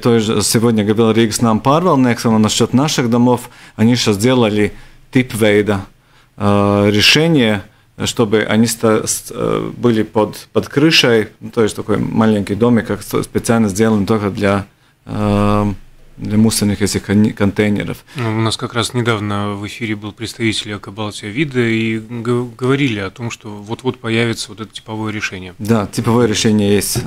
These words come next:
Speaker 1: оно сделано, это щас под этим будет уже массовая пр-, продукция наша <laughs> пойдет.
Speaker 2: Много вопросов касаемо велодорожек, что вполне понятно и естественно. Но не насчет самих даже,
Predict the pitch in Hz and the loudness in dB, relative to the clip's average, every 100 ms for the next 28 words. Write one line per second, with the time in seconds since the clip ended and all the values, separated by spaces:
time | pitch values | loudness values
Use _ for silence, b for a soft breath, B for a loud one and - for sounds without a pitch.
0 | 107 104 101 113 131 117 98 110 117 110 | -4 -2 0 2 2 0 -2 -4 -2 -2
1 | 104 113 113 104 104 98 - - 98 107 | 0 0 0 0 0 -2 -4 -8 0 0
2 | 101 - - - - 110 113 - 98 107 | 0 -6 -20 -20 -4 2 2 2 0 2
3 | - 113 101 101 101 - - 113 104 107 | 2 -2 -2 -4 -6 -12 -4 -2 0 0
4 | - 113 113 104 - - 160 - 107 104 | 2 0 2 0 -2 -2 -6 -4 -2 0
5 | 107 - b b b b b b 117 113 | -2 -6 b b b b b b -6 -2
6 | 147 151 123 131 151 139 120 - 117 - | 0 0 -2 0 -4 -4 -8 -8 -6 -2
7 | 135 131 110 117 110 117 107 92 - - | 0 0 0 -2 -2 -2 -4 -10 -18 -20
8 | 101 - 104 101 107 110 107 110 110 110 | -20 -14 -12 -10 -8 -8 -6 -6 -4 -6
9 | 110 95 - 95 90 b b b b 117 | -8 -12 -14 -20 -20 b b b b -2
10 | 123 143 147 143 131 135 135 127 127 - | 0 2 2 0 -2 0 2 2 0 -4
11 | 123 - 131 185 123 104 92 95 95 | -6 -2 0 0 -2 -6 -6 -10 -16